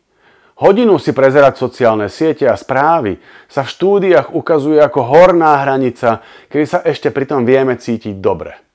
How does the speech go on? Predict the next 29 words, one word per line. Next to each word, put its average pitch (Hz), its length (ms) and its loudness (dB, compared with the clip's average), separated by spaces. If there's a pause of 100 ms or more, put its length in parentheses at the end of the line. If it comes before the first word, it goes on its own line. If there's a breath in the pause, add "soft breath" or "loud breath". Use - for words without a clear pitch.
(600 soft breath)
A - 80 -8
potom 220 240 2
začneme 165 480 0
byť 98 240 -12
úzkostnejší 170 1120 -4
a 147 80 -4
nespokojnejší. 95 1300 -6
A - 80 -6
pozrieť 226 400 4
si 139 160 0
jeden 180 320 6
dvojhodinový 160 640 2
film 156 400 0 (240 soft breath)
je 143 160 -2
stále 175 640 0
v - 160 -20
poriadku, 113 640 0 (160 soft breath)
ale 127 240 -4
sedieť 190 400 0
pred 123 160 0
televíziou 139 800 0
a 123 80 -4
prepínať 170 560 0
čo 170 160 0
kde 143 160 -2
dávajú 117 480 2
nedáva 165 480 4
žiadny 123 480 0
zmysel. 107 640 -4